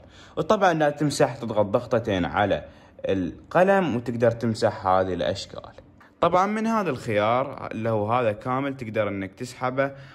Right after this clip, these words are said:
وتحطه أي مكان وهذا راح يساعدك في تغيير الألوان والأقلام. وثلاث نقاط أيضًا هذه إذا تضغط عليها في ميزة، إذا تضغط على آخر واحدة مباشرة راح يوديك إلى إعدادات القلم.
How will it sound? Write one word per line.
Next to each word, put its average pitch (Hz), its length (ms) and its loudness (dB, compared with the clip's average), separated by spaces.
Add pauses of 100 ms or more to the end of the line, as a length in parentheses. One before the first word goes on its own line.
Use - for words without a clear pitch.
(120)
وتحطه 175 440 -2
أي 185 120 0
مكان 175 540 -2
وهذا 147 380 2
راح 127 180 0
يساعدك 107 480 -2
في - 120 -12
تغيير 92 480 -2
الألوان 113 800 0 (340)
والأقلام. 165 760 0 (300)
وثلاث 185 440 2
نقاط 165 380 0
أيضًا 156 380 0
هذه 151 320 -2
إذا 127 160 2
تضغط 127 260 -4
عليها 123 340 0
في 120 220 -2
ميزة، 120 460 4
إذا 113 160 2
تضغط 98 300 -4
على 90 180 0
آخر 104 320 0
واحدة 98 420 0 (340)
مباشرة 156 680 0
راح 131 300 0
يوديك 101 480 0
إلى 87 160 -4
إعدادات 80 420 -2
القلم. 71 360 -12